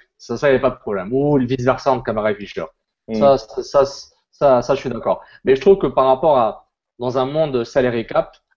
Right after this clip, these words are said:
Speaker 1: à un moment, la question va se poser, est-ce que j'ai besoin de Cabrera encore ?
Speaker 2: Hmm.
Speaker 1: Peut-être pas tout de suite. D'ici que c'est que, au moment où cette question va, va se poser,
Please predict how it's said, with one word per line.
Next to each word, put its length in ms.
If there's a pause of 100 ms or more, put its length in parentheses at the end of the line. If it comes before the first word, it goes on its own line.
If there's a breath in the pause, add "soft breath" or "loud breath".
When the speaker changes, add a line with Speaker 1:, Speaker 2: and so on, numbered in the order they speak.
Speaker 1:
à 120
un 60
moment, 340
la 100
question 200
va 100
se 60
poser, 380
est-ce 160
que 100
j'ai 100
besoin 200
de 40
Cabrera 420
encore ? 340 (680)
Speaker 2:
Hmm. 180 (340)
Speaker 1:
Peut-être 120
pas 100
tout 100
de 80
suite. 260
D'ici 380
que 60
c'est 140
que, 320 (260)
au 100
moment 360
où 80
cette 200
question 220
va, 160
va 80
se 120
poser, 320